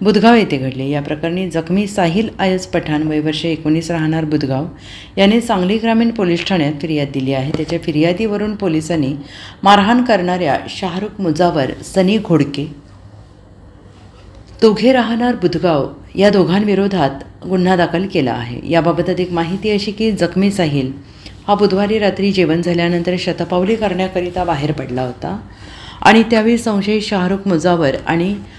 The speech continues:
सनी घोडके हे दोघे दुचाकीवरून तेथून चालले होते. त्यांनी साहिल यास "भाडेकरू कोठे गेले?" असं विचारला. त्यावेळी साहिल यांनी त्याने ते घर सोडून गेल्याचे सांगितले.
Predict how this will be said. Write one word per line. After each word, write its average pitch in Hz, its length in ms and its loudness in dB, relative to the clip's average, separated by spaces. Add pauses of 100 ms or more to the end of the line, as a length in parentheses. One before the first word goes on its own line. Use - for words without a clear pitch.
(280)
सनी 226 220 2
घोडके 165 380 0
हे 170 140 0
दोघे 180 280 0
दुचाकीवरून 170 760 0
तेथून 160 280 -2
चालले 131 340 -4
होते. 131 360 -8 (520)
त्यांनी 202 240 4
साहिल 202 360 -2
यास 151 440 -4 (480)
"भाडेकरू 180 540 2
कोठे 190 300 2
गेले?" 147 340 -4 (140)
असं 196 180 -4
विचारला. 127 560 -2 (500)
त्यावेळी 214 340 6
साहिल 190 460 -4
यांनी 196 220 -2
त्याने 190 200 -4
ते 190 100 -4
घर 180 240 -4
सोडून 202 360 2
गेल्याचे 147 500 0
सांगितले. 131 540 -8